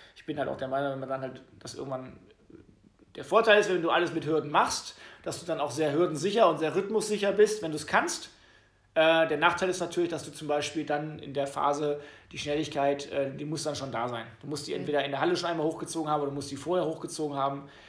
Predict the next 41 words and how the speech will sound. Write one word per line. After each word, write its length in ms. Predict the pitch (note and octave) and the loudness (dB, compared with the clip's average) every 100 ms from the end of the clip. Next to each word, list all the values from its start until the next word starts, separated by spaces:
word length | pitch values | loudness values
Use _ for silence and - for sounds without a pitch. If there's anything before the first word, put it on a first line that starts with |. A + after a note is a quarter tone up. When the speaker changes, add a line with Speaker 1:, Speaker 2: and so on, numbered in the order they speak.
| - | -12
Speaker 1:
damit 240 | D3 D3 D3 | -8 -6 -6
du 40 | |
dann 140 | C#3+ | -6
halt 100 | C3 | -6
auch 120 | C3 B2+ | -8 -8
ein 40 | |
Schnelligkeitslevel 680 | B2 C#3 C3+ B2+ C3 B2+ B2+ | -8 -6 -6 -6 -6 -6 0
hast, 240 | D#3+ - | 0 0
weil 160 | C3+ C3 | -2 0
wenn 120 | C#3+ | -2
du 100 | C#3+ | -2
dann 160 | C#3+ - | -2 0
alles 220 | D3 C#3+ | -2 -4
mit 140 | C#3 | -6
Hürden 180 | C#3+ C#3 | -6 -4
machst, 280 | C#3 C#3+ - | -2 -4 -4
kannst 260 | D3 D3 | -10 -10
du 60 | D3 | -6
da 180 | C3+ C#3 | 0 0
in 120 | C#3 | 0
diesen 220 | D3+ D#3+ | -6 -6
Bereichen 460 | C#3+ B2+ C#3+ C#3+ C#3+ | -4 0 0 0 -4
das 160 | - | -10
nicht 180 | C#3+ C#3+ | -10 -10
komplett 460 | - C3+ C3+ C3+ - - _ _ _ _ _ | -8 -6 -6 -6 -10 -16 _ _ _ _ _
nochmal 300 | - C3 C3+ | -10 -6 -6
ausformen, 560 | - C#3 - C#3 B2+ B2+ | -6 -6 -4 -2 -2 -4
wie 60 | |
du's 180 | B2+ A#2+ | -10 -10
halt 140 | B2+ - | -12 -12
brauchst, 400 | F#2+ - - - - | -12 -12 -16 -18 -10
ne? 120 | F3+ | -4
Speaker 2:
Ja, 100 | F3 | -2
genau, 180 | E3+ E3 | -2 -4
allein 340 | D#3 E3 D#3+ | -2 -4 -4
weil's 200 | D#3+ D#3 | -6 -6
halt 100 | D#3 D3+ | -6 -8
ein 20 | |
anderer 240 | D3 D3 | -10 -12
Schritt 240 | - D3+ - | -12 -14 -12
ist. 200 | D3 | -16